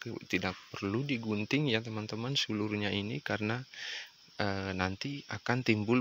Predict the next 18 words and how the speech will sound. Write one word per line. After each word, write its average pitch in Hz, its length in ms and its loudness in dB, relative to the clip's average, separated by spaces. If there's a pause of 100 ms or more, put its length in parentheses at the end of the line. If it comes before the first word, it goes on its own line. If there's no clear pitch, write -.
bunga 101 320 0
lagi 98 400 0
ya, 98 80 0
teman-teman. 92 640 -4
Jadi 110 400 -2
sayang 110 560 2
kalau 104 240 0
digunting, 101 640 -2
teman-teman, 107 560 -2 (480)
karena, 110 480 -4 (720)
eh, 95 400 -2
ini 120 640 -2 (560)
keluar, 101 400 2
timbul 101 320 4
bunganya 98 480 0
ini 101 320 -2
ma-, 104 320 -4
sangat, 92 400 0